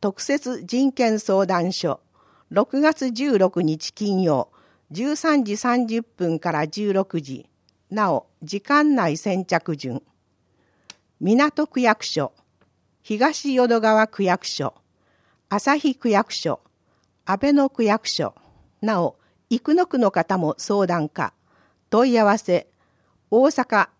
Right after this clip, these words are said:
第一人権擁護委員協議会。電話、零六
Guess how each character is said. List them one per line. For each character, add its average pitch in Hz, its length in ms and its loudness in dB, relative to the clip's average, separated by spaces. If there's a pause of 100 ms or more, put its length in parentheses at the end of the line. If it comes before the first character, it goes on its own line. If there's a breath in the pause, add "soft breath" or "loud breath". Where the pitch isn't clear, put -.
第 247 260 4
一 262 380 -6
人 247 340 0
権 254 320 2
擁 233 240 6
護 214 340 2
委 226 100 -4
員 156 220 2
協 185 280 2
議 180 120 -4
会。 110 300 -6 (500)
電 226 360 2
話、 190 200 0 (340 soft breath)
零 226 280 4
六 190 420 0